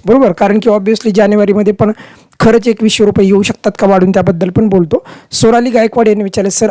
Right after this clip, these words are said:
दहा ऑक्टोबरला फॉर्म भरला आहे, पैसे येतील का?" दहा ऑक्टोबरला फॉर्म भरला आहे, का पैसे येणार नाही? परंतु तुमचा फॉर्म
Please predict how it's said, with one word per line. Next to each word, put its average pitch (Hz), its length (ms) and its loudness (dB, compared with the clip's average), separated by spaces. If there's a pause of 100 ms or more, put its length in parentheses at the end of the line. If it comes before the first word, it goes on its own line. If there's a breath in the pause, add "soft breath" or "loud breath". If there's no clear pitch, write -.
(100)
दहा 262 220 2
ऑक्टोबरला 214 480 0
फॉर्म 196 260 -2
भरला 180 240 0
आहे, 175 220 -4 (320 soft breath)
पैसे 226 300 2
येतील 208 440 -4
का?" 175 180 -2 (100)
दहा 190 160 -2
ऑक्टोबरला 220 440 -2
फॉर्म 214 260 0
भरला 208 220 0
आहे, 208 160 0 (420 loud breath)
का 226 100 2
पैसे 240 280 2
येणार 226 280 2
नाही? 208 200 -6
परंतु 240 600 0 (380 soft breath)
तुमचा 226 260 0
फॉर्म 233 460 0